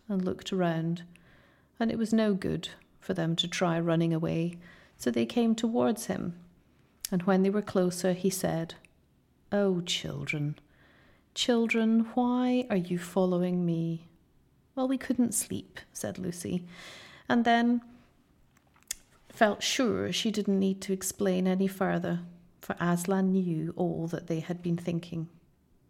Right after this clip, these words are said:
"Please, may we come with you wherever you're going?" asked Susan. "Well," said Aslan, and he seemed to be thinking, and then he said, "I should be glad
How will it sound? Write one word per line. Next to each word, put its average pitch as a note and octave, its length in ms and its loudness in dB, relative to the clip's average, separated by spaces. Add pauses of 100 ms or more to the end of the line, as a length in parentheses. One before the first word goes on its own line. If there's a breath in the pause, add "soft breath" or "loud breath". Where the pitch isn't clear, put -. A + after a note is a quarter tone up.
(420)
"Please, E3 600 -2 (400 loud breath)
may C#4+ 120 6
we C#4+ 100 4
come C#4 280 2
with C#4 280 0
you F3+ 380 -4
wherever F#3+ 280 4
you're F#3+ 200 4
going?" F3+ 520 0
asked F#3 380 -2
Susan. G#3 540 -4 (800)
"Well," D#3 400 0 (640)
said E3 240 -4
Aslan, D#3 500 -6 (1120 loud breath)
and G3 140 0
he G#3 80 0
seemed F#3+ 340 2
to F3+ 80 -4
be F3+ 120 -4
thinking, D#3+ 540 -4 (540)
and F#3+ 140 2
then F#3+ 180 4
he F#3 140 0
said, F#3+ 400 0 (1080 soft breath)
"I F#3+ 60 2
should F#3+ 260 0
be F#3 100 0
glad F#3 560 4